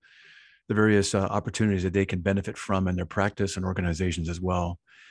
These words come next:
Dave Brandon, it's been great to have you with us. Brandon, nice to have you back on the show today.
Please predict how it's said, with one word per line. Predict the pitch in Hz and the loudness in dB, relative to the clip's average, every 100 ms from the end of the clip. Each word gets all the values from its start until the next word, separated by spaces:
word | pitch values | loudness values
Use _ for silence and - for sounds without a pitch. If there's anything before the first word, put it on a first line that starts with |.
| - _ _ _ _ | -20 _ _ _ _
Dave | 131 143 107 | 6 6 6
Brandon, | 123 147 165 | 6 6 4
it's | 123 | 2
been | 120 | 4
great | 127 123 | 4 6
to | |
have | 123 120 | 4 4
you | 120 | 4
with | 135 | 4
us. | 139 | 2
Brandon, | 135 139 | 0 2
nice | 131 131 | 2 2
to | 143 | 0
have | |
you | 123 | 2
back | 131 139 | 0 0
on | 123 | 2
the | 113 | 0
show | - 139 | 2 2
today. | 147 156 185 | 2 0 0